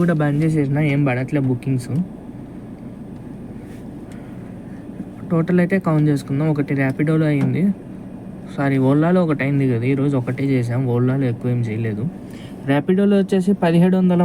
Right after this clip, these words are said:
ముప్పై ఏడు రూపాయలు అయింది. ప్లస్ హండ్రెడ్ రూపీస్ ఎక్కువ ఎక్స్ట్రాది వచ్చింది కదా మనకి, ఫిఫ్టీ ఒకరు, ఫిఫ్టీ ఒకరు ఇచ్చారు అది. ప్లస్ ఎయిట్ హండ్రెడ్ హైటెక్ సిటీ నుంచి బొల్లారం తీసుకొచ్చాను కదా మార్నింగ్ అది. నెక్స్ట్ వచ్చేసి ర్యాపిడో,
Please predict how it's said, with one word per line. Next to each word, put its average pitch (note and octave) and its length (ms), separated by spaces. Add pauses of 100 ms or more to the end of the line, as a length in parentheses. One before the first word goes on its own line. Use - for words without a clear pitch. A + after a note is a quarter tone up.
ముప్పై D#3+ 200 (100)
ఏడు D#3+ 200
రూపాయలు D#3+ 300
అయింది. B2+ 260 (2500)
ప్లస్ F#3+ 280 (200)
హండ్రెడ్ F3 340
రూపీస్ F#3+ 320
ఎక్కువ F#3 220 (160)
ఎక్స్ట్రాది E3 440 (180)
వచ్చింది C#3 360
కదా C3+ 160 (140)
మనకి, C3+ 300 (120)
ఫిఫ్టీ D#3 320
ఒకరు, D3 300
ఫిఫ్టీ C#3 280
ఒకరు B2 260
ఇచ్చారు B2 360
అది. C3 160 (560)
ప్లస్ F3 260 (120)
ఎయిట్ D#3+ 220
హండ్రెడ్ F#3 300 (480)
హైటెక్ D#3+ 320
సిటీ F#3 260
నుంచి F3 260
బొల్లారం D3+ 460
తీసుకొచ్చాను B2 480
కదా C#3 180
మార్నింగ్ B2 400 (140)
అది. C3 160 (720)
నెక్స్ట్ D3+ 240
వచ్చేసి F#3 420
ర్యాపిడో, F3+ 340